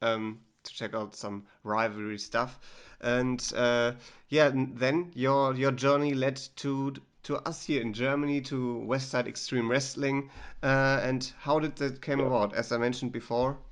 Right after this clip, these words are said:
Speaker 1: you, uh, competed in the Catch Grand Prix. Um, how did that, uh, happen? Um, how did W X W find you? Did you find them? How was that for you? <laughs>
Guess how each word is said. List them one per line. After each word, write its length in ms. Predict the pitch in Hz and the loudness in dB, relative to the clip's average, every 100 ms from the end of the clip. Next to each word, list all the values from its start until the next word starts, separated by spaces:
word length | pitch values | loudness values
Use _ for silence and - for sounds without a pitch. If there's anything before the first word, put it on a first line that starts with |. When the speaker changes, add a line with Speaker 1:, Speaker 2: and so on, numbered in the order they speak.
| - | -6
Speaker 1:
you, 300 | 110 110 110 | -4 -2 0
uh, 300 | 107 107 107 - - - - | 2 2 0 -6 -16 -16 -4
competed 400 | 135 135 139 135 | -2 0 0 0
in 80 | 123 | -2
the 100 | 127 | -2
Catch 340 | - 147 - | 0 0 0
Grand 220 | 147 139 | 0 0
Prix. 420 | 135 151 165 214 - - - _ | 0 2 2 0 -4 -20 -20 _
Um, 680 | 139 139 143 139 139 135 - _ _ _ _ - | 6 8 8 8 6 2 -2 _ _ _ _ 0
how 240 | 139 147 | 6 6
did 220 | 143 135 | 6 -2
that, 360 | 135 135 131 - | 2 2 2 -2
uh, 140 | 123 117 | 0 0
happen? 520 | 120 107 101 95 92 - | 0 -2 -4 -4 -8 -10
Um, 600 | 117 104 101 101 98 101 - _ _ _ - | -4 -2 0 -2 -4 -8 -14 _ _ _ -4
how 120 | 110 | -2
did 220 | 107 110 104 - 107 | -2 -6 -10 -8 0
W 240 | 113 110 | 2 0
X 120 | 104 | -2
W 220 | 110 107 | -4 -4
find 420 | 101 - 120 120 123 | -2 0 2 2 -2
you? 200 | 117 113 | -2 0
Did 240 | 104 104 | -2 -2
you 120 | 117 | -6
find 380 | 110 107 104 101 | -4 -2 -2 -4
them? 380 | 110 107 110 104 - - | -2 -2 -2 -6 -12 -4
How 200 | 104 101 | -2 0
was 280 | 104 104 | -2 -6
that 180 | 107 101 | -8 -10
for 200 | - 104 | -8 -8
you? 180 | 98 101 - | -8 -12 -12
<laughs> 100 | - | -10